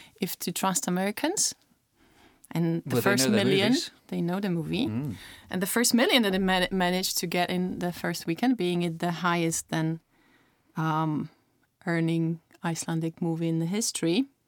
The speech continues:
Speaker 1: must say something. Um, well, it, although it, you know, comes rather shy in comparison with fifty-six millions that the James Bond got just over that same weekend.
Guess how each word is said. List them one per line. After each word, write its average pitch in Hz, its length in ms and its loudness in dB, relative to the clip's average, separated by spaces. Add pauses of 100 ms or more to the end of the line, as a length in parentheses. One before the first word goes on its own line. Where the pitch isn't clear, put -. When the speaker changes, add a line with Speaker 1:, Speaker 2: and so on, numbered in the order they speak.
(680)
Speaker 1:
must 190 260 0
say 170 160 0
something. 190 540 0 (500)
Um, 175 640 2 (760)
well, 240 140 10
it, 190 140 2 (160)
although 190 340 4
it, 185 120 -2 (380)
you 185 80 -2
know, 170 160 0 (280)
comes - 420 0
rather 170 360 2 (560)
shy 185 340 4
in 170 120 4
comparison 170 580 2
with 165 220 -2
fifty-six - 880 -2
millions 160 640 -4 (200)
that 160 240 -6
the 160 100 -6
James 160 320 -2
Bond 160 300 -4
got - 360 -8 (340)
just - 240 -8
over 156 180 -6
that 147 160 -8
same 165 300 -4
weekend. 160 480 -8